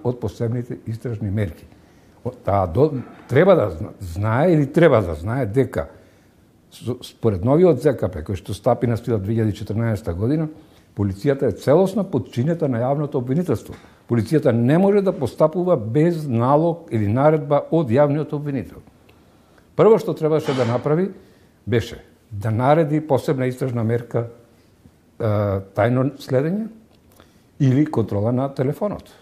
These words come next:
на, на прислушкување. Или пак ги има сите околности, сите основи да нареди М В Р осомниченото, обвинетото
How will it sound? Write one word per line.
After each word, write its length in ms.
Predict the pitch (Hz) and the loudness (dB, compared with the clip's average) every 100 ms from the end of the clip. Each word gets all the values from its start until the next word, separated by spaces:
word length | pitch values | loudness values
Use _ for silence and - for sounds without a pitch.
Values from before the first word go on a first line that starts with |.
| _ | _
на, 160 | 131 147 - _ _ | -8 -8 -12 _ _
на 320 | 131 127 139 143 - - - | -2 0 0 -4 -14 -10 -8
прислушкување. 680 | 127 151 - 196 120 - - _ _ _ - - - - - - | -4 -6 -4 -2 -2 -4 -18 _ _ _ -20 -20 -20 -20 -20 -4
Или 220 | 135 131 | 2 2
пак 220 | 151 185 180 - - - - - - - - - - - - - - - - - | 2 0 -2 -10 -20 -20 -20 -20 -20 -20 -20 -20 -20 -20 -20 -20 -20 -20 -20 -6
ги 120 | 120 | 0
има 160 | 139 135 | 2 2
сите 420 | - 196 190 147 151 - | -2 -8 0 0 0 -4
околности, 640 | 98 123 113 131 127 175 | -2 0 0 -2 -4 -6
сите 360 | - 175 160 143 | -6 -6 -2 -2
основи 540 | 170 143 - 143 196 214 - - - - | 0 -2 -2 -2 0 -4 -10 -20 -16 -8
да 140 | 104 | -4
нареди 400 | 110 147 175 190 | 2 2 4 0
М 180 | 135 117 | 0 0
В 180 | 117 151 | 0 0
Р 160 | 202 - - _ _ _ _ - | 0 -4 -20 _ _ _ _ -12
осомниченото, 680 | 113 110 113 110 160 156 160 | -4 -2 -2 0 -2 -2 -4
обвинетото 640 | 131 104 123 131 117 107 | -2 0 0 -2 -2 -4